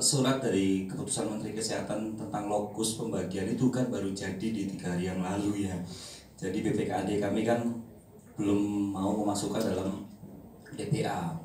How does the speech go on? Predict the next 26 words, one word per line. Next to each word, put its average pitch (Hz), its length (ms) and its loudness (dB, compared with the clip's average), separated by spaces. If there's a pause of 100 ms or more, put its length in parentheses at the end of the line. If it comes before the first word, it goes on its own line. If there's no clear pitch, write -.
Padahal 107 880 2 (560)
sudah 95 200 -4
dikasih - 320 0
tahu 107 200 6
standarnya 98 560 2
dari 90 480 -2
peraturan 95 320 0
presiden 90 400 -2
sudah 87 240 -2
ada, 113 320 2
baik 104 160 0
peraturan 101 320 -2
pemerintah 95 480 -2
ada, 107 400 -2
tetap 113 240 -4
tidak - 280 -6
bisa. - 280 -6 (640)
Dan 90 160 -6
kami 101 240 -2
alhamdulillah 101 400 2
dapat 95 320 -2
bangunan, 90 640 -4
itu 85 80 -8
ceritanya. 82 560 -6 (800)
Nah, - 120 -4
itu - 360 2